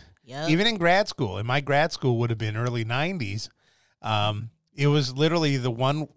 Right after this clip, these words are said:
Speaker 2: secretary in the graduate school office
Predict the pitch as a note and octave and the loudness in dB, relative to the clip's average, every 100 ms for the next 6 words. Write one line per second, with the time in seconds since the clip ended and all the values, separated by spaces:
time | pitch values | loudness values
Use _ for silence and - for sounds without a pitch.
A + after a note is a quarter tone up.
0 | _ _ - - C#3+ D#3 C#3 C3+ C3 B2 | _ _ -6 -2 -2 -2 0 0 0 -2
1 | A2 A#2 A2+ B2+ B2+ A#2+ - C3 A#2 A2+ | -4 -2 0 -2 -4 -4 -6 -4 -4 -6
2 | - - C3+ D3 G2+ D#2 - | -6 2 4 4 -2 -12 -14